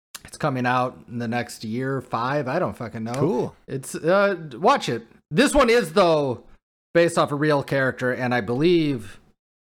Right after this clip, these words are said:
Speaker 1: possibly a biopic. But
Speaker 2: Yeah.
Speaker 1: I'm gonna go see anything Christopher Nolan makes until I just can't take it anymore.
Speaker 2: Hear, hear.
Speaker 1: And if I made it through Tenet,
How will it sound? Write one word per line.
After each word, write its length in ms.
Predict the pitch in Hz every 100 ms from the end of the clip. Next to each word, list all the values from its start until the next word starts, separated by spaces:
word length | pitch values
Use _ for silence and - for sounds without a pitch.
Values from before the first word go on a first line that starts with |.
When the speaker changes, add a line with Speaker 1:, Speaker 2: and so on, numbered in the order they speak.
| _ -
Speaker 1:
possibly 460 | 156 147 107 113
a 40 | 101
biopic. 480 | 113 107 104 90 82
But 240 | - 233 -
Speaker 2:
Yeah. 60 | 247
Speaker 1:
I'm 160 | 196 247
gonna 180 | 240
go 160 | 214 220
see 160 | 214 175
anything 320 | 175 170 160
Christopher 420 | 160 143 139 147
Nolan 240 | 127 131
makes 380 | 123 196 208 - - - - _ _ -
until 480 | 151 185 - 202 202
I 120 | 180
just 260 | 175 220 -
can't 280 | 208 202
take 220 | - 175 175
it 80 |
anymore. 300 | 160 147 120
Speaker 2:
Hear, 120 | 135 160
hear. 360 | 190 185 85 -
Speaker 1:
And 100 | 151
if 140 | 156
I 80 | 196
made 220 | 180 247
it 100 | 262 262
through 140 | 294
Tenet, 440 | - 294 294 285